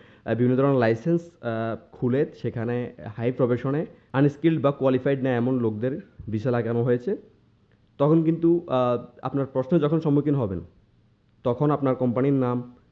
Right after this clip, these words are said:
এ-, এটি যদি সিস্টেমে সার্চ দেওয়া হয়, তখন কিন্তু আপনার কোম্পানি যে আয়ের উপর সরকার কর পাচ্ছে কিনা, এগুলো কিন্তু তারা দেখে থাকে। এখন, আহ, একটি কোম্পানিতে এরকম একটি হুলুলুলু কোম্পানি বানিয়ে ফেললো, সেখানে,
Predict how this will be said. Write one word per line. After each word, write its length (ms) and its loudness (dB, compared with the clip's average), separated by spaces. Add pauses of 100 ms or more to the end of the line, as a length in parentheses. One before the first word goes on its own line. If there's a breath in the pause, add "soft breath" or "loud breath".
(160)
এ-, 180 -6
এটি 180 0
যদি 200 0
সিস্টেমে 380 -2
সার্চ 340 -2
দেওয়া 160 2
হয়, 160 -2
তখন 260 -4
কিন্তু 260 -4
আপনার 280 -2 (480 soft breath)
কোম্পানি 440 0
যে 160 0
আয়ের 300 0
উপর 240 -2 (180)
সরকার 280 -4
কর 240 0
পাচ্ছে 360 -4
কিনা, 260 -6 (320)
এগুলো 340 2
কিন্তু 220 -2
তারা 180 0
দেখে 300 -2
থাকে। 260 -8
এখন, 280 -8 (460 soft breath)
আহ, 220 -2
একটি 240 2
কোম্পানিতে 440 2
এরকম 260 0
একটি 220 -4 (300)
হুলুলুলু 340 2
কোম্পানি 380 -2
বানিয়ে 240 0
ফেললো, 320 -2
সেখানে, 500 -6